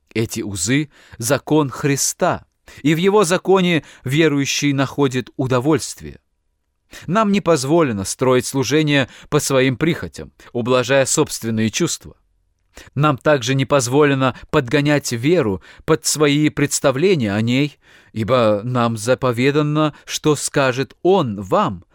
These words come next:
"То делайте". Служители Христовы должны служить Христу. Его овцы должны следовать по Его стопам, ученики повиноваться,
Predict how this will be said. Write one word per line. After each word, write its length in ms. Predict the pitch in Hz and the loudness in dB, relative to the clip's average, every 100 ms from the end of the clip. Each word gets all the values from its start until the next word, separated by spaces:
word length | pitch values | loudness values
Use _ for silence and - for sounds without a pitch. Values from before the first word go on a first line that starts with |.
| _ _ _ - | _ _ _ -4
"То 240 | 240 147 | 0 0
делайте". 720 | 101 104 127 82 69 - - - _ _ _ _ _ _ _ _ _ _ | -2 0 0 -2 -10 -18 -20 -20 _ _ _ _ _ _ _ _ _ _
Служители 480 | - 180 226 226 202 | -4 -2 -2 -4 -4
Христовы 540 | 190 190 - 226 208 | -4 -4 -2 0 0
должны 460 | 170 160 127 170 190 | 2 0 0 0 0
служить 360 | - 156 151 | 0 -2 -4
Христу. 580 | - 151 - - 185 78 _ _ _ _ _ - | -6 -8 -6 -8 -10 -12 _ _ _ _ _ -10
Его 280 | 107 127 113 | -4 0 0
овцы 600 | 123 139 - - 135 104 _ _ | -2 -4 -6 -2 -2 -2 _ _
должны 400 | - 117 113 123 | -4 -2 -2 -4
следовать 640 | 117 - 113 120 117 110 - _ _ - | -4 -2 -2 0 0 -2 -6 _ _ -2
по 80 | |
Его 280 | 131 110 98 | 0 0 -2
стопам, 640 | 98 - 101 - 143 92 _ _ _ _ _ _ - | -4 -6 -6 -2 -2 -4 _ _ _ _ _ _ -8
ученики 680 | 143 165 165 - 196 190 - _ - | -6 -4 -4 -4 -4 -6 -8 _ -4
повиноваться, 880 | 127 113 98 95 143 - - 151 | -2 -2 -2 -2 -2 -4 -6 -6